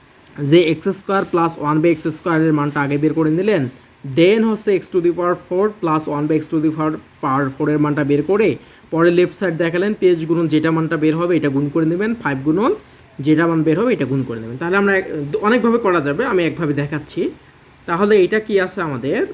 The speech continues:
প্রথমে আমাদের মানটা কার বের করতে হবে? এক্স স্কয়ার প্লাস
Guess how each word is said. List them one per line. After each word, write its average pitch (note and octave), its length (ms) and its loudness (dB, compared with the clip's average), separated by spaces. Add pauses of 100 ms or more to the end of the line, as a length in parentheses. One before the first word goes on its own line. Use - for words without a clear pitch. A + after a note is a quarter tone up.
প্রথমে G3+ 300 -2
আমাদের F#3+ 220 0
মানটা D#3+ 300 0
কার D#3+ 180 -2
বের D#3+ 160 0
করতে D#3 240 -4
হবে? C#3+ 300 -2
এক্স - 140 -6
স্কয়ার E3 360 -8
প্লাস D#3 380 -4